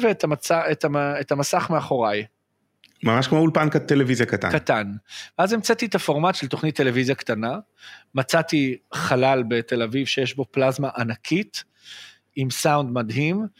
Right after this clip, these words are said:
Speaker 1: וככה הייתי עושה הרבה מאוד הרצאות, שהמצ-,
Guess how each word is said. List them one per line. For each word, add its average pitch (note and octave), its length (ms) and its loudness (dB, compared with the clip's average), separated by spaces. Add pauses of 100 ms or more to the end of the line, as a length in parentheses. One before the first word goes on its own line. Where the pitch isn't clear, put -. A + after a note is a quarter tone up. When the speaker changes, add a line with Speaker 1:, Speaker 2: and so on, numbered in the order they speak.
(340)
Speaker 1:
וככה C#3+ 500 0
הייתי D#3+ 220 2
עושה D3 240 2
הרבה B2 320 0
מאוד C#3 240 0
הרצאות, A#2+ 640 -2 (420)
שהמצ-, B2+ 540 -2